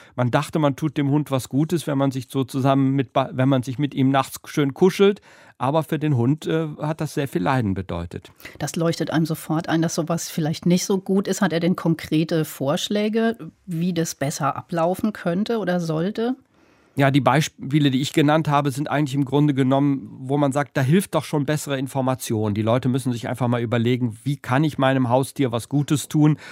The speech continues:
Speaker 1: oder wie behandle ich es richtig? Habe ich überhaupt die richtigen Lebensumstände, zum Beispiel in der Stadt, in einer kleinen Wohnung, um ein Haustier zu halten? Also, äh, wo er allerdings dann wirklich besonders, äh,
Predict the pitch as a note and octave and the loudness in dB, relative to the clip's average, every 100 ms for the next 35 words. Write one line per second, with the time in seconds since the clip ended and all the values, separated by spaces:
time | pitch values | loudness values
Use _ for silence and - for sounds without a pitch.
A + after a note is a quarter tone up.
0 | - C3+ C3 A#2+ D#3 C3 A2+ C#3 C3+ C3+ | -6 0 2 2 0 2 2 2 2 -2
1 | B2 A2 C3 C#3+ - - C3+ D#3 D#3+ C#3+ | -2 -4 -2 -2 -4 -4 0 2 2 2
2 | B2 C#3 C#3 B2+ D3+ C3+ B2 A#2+ F3+ G3 | 2 0 -2 -2 -2 0 0 2 2 0
3 | - C3 A#2 A#2+ A2+ A2+ B2 A#2 A2+ - | -2 -4 -4 -2 -2 -2 -2 -2 -2 -2
4 | A#2+ A2+ A2 B2+ A#2 A#2 A2+ G#2+ A#2+ A2+ | -2 -2 0 0 0 0 -4 -2 0 0
5 | A2+ B2+ B2+ C3 - - - C3 A#2+ A2+ | 0 2 2 2 -4 -20 -2 2 2 4
6 | A#2+ B2+ C3+ A#2+ - A2 B2 C3 D3 - | 2 0 -2 -2 -2 2 2 2 -2 -6
7 | - - - B2+ C3+ C#3 - A2+ A2 - | -10 -20 -6 -2 2 2 0 -16 -14 -10
8 | C#3 C3 C#3+ F#3 A#2+ D#3 D3 D#3 - B2+ | -8 -2 4 6 6 4 2 2 2 0
9 | B2 D#3 C#3 - - A#2+ C3+ E3 E3 D3 | 2 0 -2 -4 -6 0 2 4 2 0
10 | - - C3+ C3+ | -6 -6 -4 -2